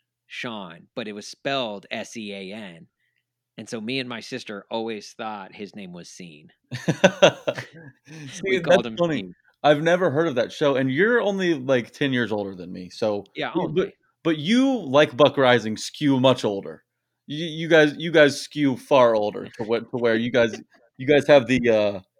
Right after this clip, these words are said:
Speaker 2: the whatever, you, you know pretty much every, everything under the sun from, like, the nineteen seventies on.
Speaker 1: Yeah, well, th-, I'm a huge nineteen nineties guy. I, I love, I,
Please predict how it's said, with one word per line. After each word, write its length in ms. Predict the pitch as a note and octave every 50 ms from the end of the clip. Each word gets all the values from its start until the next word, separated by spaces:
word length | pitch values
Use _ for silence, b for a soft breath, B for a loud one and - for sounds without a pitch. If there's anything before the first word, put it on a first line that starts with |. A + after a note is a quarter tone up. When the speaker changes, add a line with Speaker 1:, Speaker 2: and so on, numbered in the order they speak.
| _ _ _ _ _ _ _ _ _ _ _ -
Speaker 2:
the 440 | C3 C3 B2 - B2 C3+ C3 C3+ C3
whatever, 560 | B2+ B2+ B2+ C3 D3 D3+ D3 D3 C#3 C#3+ C#3+
you, 440 | C3 D3+ E3 D#3 D#3 F#3 G3 F#3 G3
you 140 | G3 G3
know 160 | F#3+ G#3 G3 F3
pretty 220 | - F#3 F3 D#3
much 180 | C#3+ C3 B2 D3
every, 320 | C3 A#2 A#2+ A#2 G#2+ F2
everything 320 | A#2 A#2 A#2+ A2+ B2 A#2
under 160 | A2+ A2 G#2+ G#2
the 100 | G2 G#2+
sun 280 | - - G#2+ G#2+ G#2+
from, 120 | - A2+ G#2
like, 220 | G2 G2+ F#2 -
the 100 | G#2+ A2
nineteen 360 | A2 G#2+ G#2+ F#2+ G#2+ A2 G2+
seventies 440 | F#2 - F#2+ F2 F2 F2 F2+ F2+ E2+
on. 160 | F2 - _ _ _ _ _ _ _ _ _ _ _ _ _ _ -
Speaker 1:
Yeah, 180 | B2+ A2 G2+ -
well, 320 | F3 E3 E3 D#3 C#3+ C#3 C#3
th-, 160 | - - F3
I'm 260 | D#3+ D#3 E3 F#3 G3+
a 80 | F#3+ D#3+
huge 480 | C3+ - - D#3+ C#3+ C3+ B2 A2 G2+ -
nineteen 380 | B2+ A#2 A2+ G#2 - A2+ G#2 F#2+
nineties 400 | F#2+ F2+ F2 E2 D#2 D#2+ E2 -
guy. 380 | - - - - - F2 - -
I, 440 | - A#2+ C3 C#3 C3+ C3 B2 A2+ A2+ -
I 180 | - A#2 A#2+ A#2+
love, 400 | A2+ A2+ A2 G2 G2+ G2 F2+ F2+ -
I, 160 | A2+ A#2+ B2